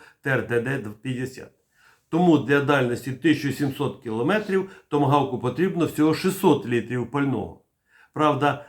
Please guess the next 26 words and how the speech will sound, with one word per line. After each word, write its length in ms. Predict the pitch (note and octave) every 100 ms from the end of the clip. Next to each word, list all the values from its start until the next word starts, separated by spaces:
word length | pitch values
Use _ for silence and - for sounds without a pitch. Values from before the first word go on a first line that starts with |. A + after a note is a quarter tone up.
| _
не 220 | C#3 D#3+
простого 680 | D#3+ A#3 A#3 - A3 B2 A#2+
авіакеросину 840 | B2+ C3 B2+ C3 C3+ C3 A#2+ G#2
Т 180 | G#2 C3+
один, 300 | B2 A2+ A#2
Т 80 | A2
С 240 | G#2 -
один, 220 | G2+ G2 F#2+ - - -
а 100 | C3+
модифікованого, 960 | C#3+ C3+ B2 A2+ G#2 D3 D#3 E3+ F3
більш 300 | B2 A#2+ A2+
енергетичного 1040 | A2+ G#2 F2 F#2 - D3+ - D#3+ D#3+ D#3+ D#3+ _ _ _
керосину. 640 | B2+ C#3 C#3 A2 F2+ F2 - _ _ _ _ _ _ _ _ _ -
Маю 200 | D#3 C#3+
сказати, 560 | - C3+ D#3+ G#3 G#3+
що 180 | - C3
зараз 320 | C3+ B2+ A2+
обговорюється 640 | A2+ A2+ C3 A#2+ A#2 B2 A2
питання 680 | A#2 A2+ B2+ B2 C#3+ D3 C3
на 160 | B2+
ракети 400 | C3 B2+ B2 A#2+
великої 440 | A2+ A#2 A2 A#2 A2+
дальності, 760 | B2 A#2 G2+ F#2+ - - - _ _
крилаті, 580 | - B2+ B2 G2 - - _ _ _ _ -
на 200 | A#2+ G2+
«Грім-два» 600 | A#2+ B2 A#2 C#3 G3+